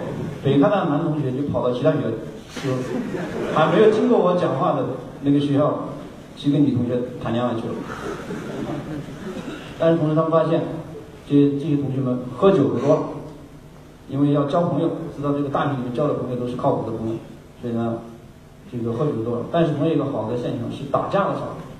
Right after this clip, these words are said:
大家知道说，哎，我们在一起不容易，四年，对吧？讲缘分，然后未来也许我们一起创业，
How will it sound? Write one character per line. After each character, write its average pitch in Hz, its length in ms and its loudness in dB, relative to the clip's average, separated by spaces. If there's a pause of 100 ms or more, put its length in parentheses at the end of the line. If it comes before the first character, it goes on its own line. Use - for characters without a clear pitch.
(920)
大 208 100 4
家 214 120 4
知 220 140 2
道 220 160 0
说， 202 100 -2
哎， 190 60 0
我 165 120 2
们 170 100 -2
在 208 100 0
一 202 80 0
起 - 80 -4
不 - 120 0
容 - 180 4
易， - 140 -2
四 - 180 -4
年， 143 260 2
对 - 20 -2
吧？ - 140 2
讲 120 200 -2
缘 131 160 -2
分， - 160 -2 (280)
然 127 120 -2
后 151 120 -2
未 196 100 0
来 156 100 6
也 143 120 2
许 165 120 -2
我 139 80 -4
们 143 80 0
一 - 40 -6
起 - 120 -4
创 160 180 2
业， 156 100 0